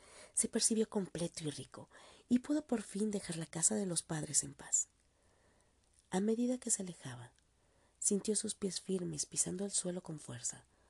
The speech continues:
su cuerpo también asentado en la tierra, y sus ojos mirando hacia un camino claro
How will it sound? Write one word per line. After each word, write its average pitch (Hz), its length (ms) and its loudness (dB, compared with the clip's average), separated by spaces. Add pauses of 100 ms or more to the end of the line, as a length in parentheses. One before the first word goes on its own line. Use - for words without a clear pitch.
(520)
su - 240 2
cuerpo 190 360 2
también 165 420 -4
asentado 151 440 0
en 185 80 -2
la 196 80 -4
tierra, - 420 -12 (580)
y 202 80 2
sus - 200 6
ojos 220 240 0
mirando 185 380 -2
hacia 185 160 2
un 180 60 -2
camino 185 380 -4
claro 156 380 -6